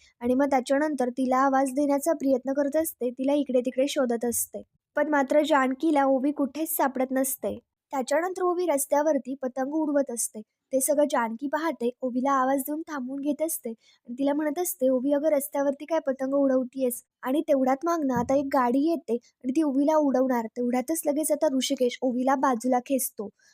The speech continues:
आता ऋषिकेश मोठ्याने ओरडतो की, "ए, तुझे डोळे फुटलेत का?" आणि आता इकडे जानकी सुद्धा खूप घाबरून गेलेली असते. ती गाडी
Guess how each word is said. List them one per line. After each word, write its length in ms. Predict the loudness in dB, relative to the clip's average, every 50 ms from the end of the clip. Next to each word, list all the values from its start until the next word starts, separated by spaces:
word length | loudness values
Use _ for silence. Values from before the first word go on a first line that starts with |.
| _ -10 -8
आता 160 | -2 0 0 0
ऋषिकेश 360 | 0 -2 -2 -2 -2 -2 -2 -2
मोठ्याने 400 | 0 -2 0 0 -2 -2 0 0
ओरडतो 460 | 0 0 0 0 0 -2 -2 -2 -2 -2
की, 240 | -2 -4 -2 0 0
"ए, 40 | 0 0
तुझे 180 | -2 -2 0 0
डोळे 260 | 2 4 4 4 2 0 -2
फुटलेत 420 | -4 -6 -2 0 0 0 0 0 _ -4
का?" 80 | -4 -4 -4 _ _ _ _ _ -12
आणि 160 | -6 -2 -2
आता 160 | 0 2 2 0
इकडे 300 | 0 0 0 0 0 2 2
जानकी 360 | 0 -2 -2 -2 -4 -8 -8
सुद्धा 240 | -6 -4 -2 0 -2 -2
खूप 200 | -2 -6 -6 -4 -2
घाबरून 320 | 0 0 0 0 -2 -4 0
गेलेली 360 | 0 0 0 0 -2 -2 -2 -2
असते. 320 | -2 -4 -8 -8 -12 -14 -16 _ _ _ -4
ती 100 | -2 0
गाडी 300 | 2 2 2 4 2